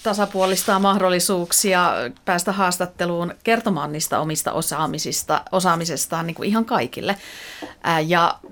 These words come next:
tavallaan niin kuin se, että, että mä luulen, mitä hänkin niin kuin tässä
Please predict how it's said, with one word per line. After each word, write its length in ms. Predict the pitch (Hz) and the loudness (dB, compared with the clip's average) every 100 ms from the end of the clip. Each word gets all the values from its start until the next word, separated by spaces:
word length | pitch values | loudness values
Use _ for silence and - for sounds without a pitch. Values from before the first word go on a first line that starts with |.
| - | -2
tavallaan 380 | 202 208 190 180 | 2 4 4 4
niin 160 | 180 170 | 0 0
kuin 280 | 180 175 - _ _ _ _ 190 | 0 0 -4 _ _ _ _ -4
se, 200 | 208 185 | 0 0
että, 280 | 175 180 - - _ _ _ _ _ _ | 2 0 0 -6 _ _ _ _ _ _
että 140 | 170 | -4
mä 100 | 185 | 0
luulen, 320 | 196 208 190 175 | 2 2 2 0
mitä 200 | 185 175 | -4 0
hänkin 300 | 190 185 180 | 2 0 -2
niin 80 | 175 | -6
kuin 100 | 170 | -4
tässä 320 | 175 170 185 | -4 -2 -2